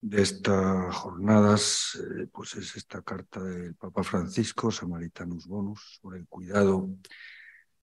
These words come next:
de las personas en las fases críticas y terminales de la vida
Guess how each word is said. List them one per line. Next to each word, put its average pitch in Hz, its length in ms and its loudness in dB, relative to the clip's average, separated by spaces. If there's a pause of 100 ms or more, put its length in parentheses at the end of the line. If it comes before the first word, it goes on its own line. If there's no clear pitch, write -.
(240)
de 98 200 2
las 95 220 6
personas 98 680 2
en 92 100 2
las 90 140 0
fases 92 340 -4
críticas 110 960 2
y 98 80 -4
terminales 90 680 -4
de 90 60 -8
la 85 120 -10
vida 107 400 -6